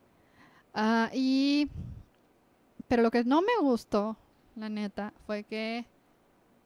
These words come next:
por fin vemos la relación de Lorelai con Luke.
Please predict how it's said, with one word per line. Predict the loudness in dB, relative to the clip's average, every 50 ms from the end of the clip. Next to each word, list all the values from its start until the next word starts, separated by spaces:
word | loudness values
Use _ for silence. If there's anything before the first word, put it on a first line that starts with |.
| _ _ _ _ _ _ _ _ _ -2
por | 0 0 0 0
fin | 0 0 2 4 4 6 6
vemos | 6 6 6 6 6
la | 6 6
relación | 6 6 4 4 4 2 0 2 2
de | 0 0
Lorelai | 0 0 0 -2 -2 -2 -4 -4 -6 -8
con | -8 -8 -6 -4 -2 0
Luke. | 0 0 -2 -4 -10